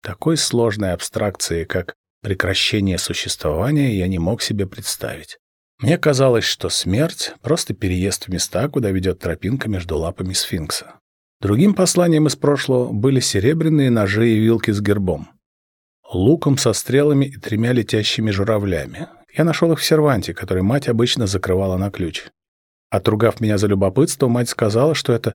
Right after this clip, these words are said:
герб прибалтийских баронов фон Шторквин-Кель. Из их рода происходил мой отец.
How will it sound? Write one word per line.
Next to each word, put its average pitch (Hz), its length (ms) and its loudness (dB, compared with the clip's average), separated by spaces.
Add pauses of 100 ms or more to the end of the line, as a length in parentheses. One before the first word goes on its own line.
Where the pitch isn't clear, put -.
герб 120 540 0
прибалтийских 104 880 0
баронов 113 460 0
фон 120 280 0
Шторквин-Кель. 110 1300 0 (460)
Из 107 180 2
их 151 160 2
рода 156 240 4
происходил 123 500 2
мой 117 220 2
отец. - 480 -6